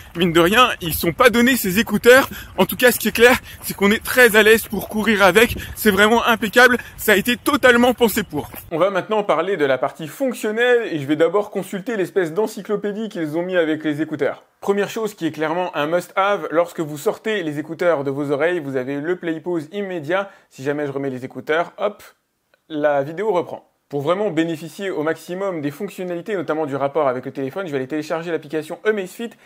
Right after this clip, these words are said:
et appairer les Power Buds. Et avec cette application, vous allez pouvoir paramétrer les différentes fonctions des écouteurs. Par exemple, quand j'appuie deux fois, je veux le play pause.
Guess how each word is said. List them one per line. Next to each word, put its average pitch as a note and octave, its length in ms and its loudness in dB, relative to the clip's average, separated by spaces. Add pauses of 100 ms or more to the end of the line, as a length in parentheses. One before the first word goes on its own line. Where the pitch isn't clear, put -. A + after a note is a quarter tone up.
(160)
et G#3 200 -4
appairer E3+ 540 -2
les C#3 140 -6
Power F3+ 340 0
Buds. G3+ 320 -4 (140)
Et C#3+ 80 -2
avec C3+ 160 -2
cette C#3+ 160 -8
application, F#3 400 -6
vous D#3 100 -6
allez C3 100 -4
pouvoir D3 280 -8
paramétrer C#3 460 -2
les E3 100 -4
différentes D3 400 -10
fonctions A#3+ 400 -10
des D3+ 160 -8
écouteurs. D3 420 -4
Par C#3+ 140 0
exemple, D3+ 480 -2
quand C#3 120 -6
j'appuie C3+ 280 -6
deux D#3+ 160 0
fois, F3+ 280 2
je C3 80 -8
veux C3+ 120 -6
le C3 100 -4
play C3 220 -6
pause. F#3+ 340 -2